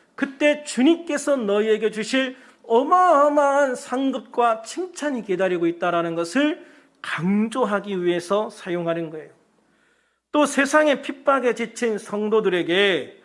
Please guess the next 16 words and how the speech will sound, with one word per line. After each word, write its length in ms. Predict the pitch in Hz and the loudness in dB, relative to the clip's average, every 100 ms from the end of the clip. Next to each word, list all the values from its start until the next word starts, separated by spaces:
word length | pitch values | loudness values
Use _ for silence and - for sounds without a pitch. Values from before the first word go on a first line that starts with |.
| _ | _
위로와 800 | 165 202 226 208 202 202 170 165 | -4 -2 0 2 4 4 0 -4
믿음의 560 | 180 175 190 180 165 143 | -6 -4 -2 -2 -4 -2
용기를 720 | 196 262 285 269 269 269 202 | -2 -2 -6 -8 -8 -8 -8
주어서 560 | 160 147 147 196 131 - - _ _ | -8 -8 -6 -4 -4 -10 -20 _ _
끝까지 640 | - 359 359 - 320 294 302 | -2 -2 -2 2 2 2 0
믿음을 460 | 214 214 233 233 214 | 0 -2 -2 -2 -4
지키게 500 | 208 - 214 190 190 | -8 -12 -12 -6 -6
하려는 520 | 170 175 170 175 175 | -4 -4 -4 -4 -6
의도도 640 | 160 160 160 185 214 226 - | -6 -6 -6 -4 -4 -6 -12
포함되어 360 | 208 214 220 170 | -8 -6 -4 -6
있어요. 380 | 143 147 131 113 _ _ _ _ _ _ _ _ _ _ _ _ | -6 -12 -16 -18 _ _ _ _ _ _ _ _ _ _ _ _
전에 200 | - 165 | -6 -2
한 220 | 175 180 | -2 -2
티비 320 | 165 240 233 180 | -6 -4 0 0
예능 260 | 175 196 | 0 -2
프로그램에서 1040 | 196 180 170 165 160 151 - 190 170 - | -4 -2 -2 -2 -4 -6 -2 0 0 -4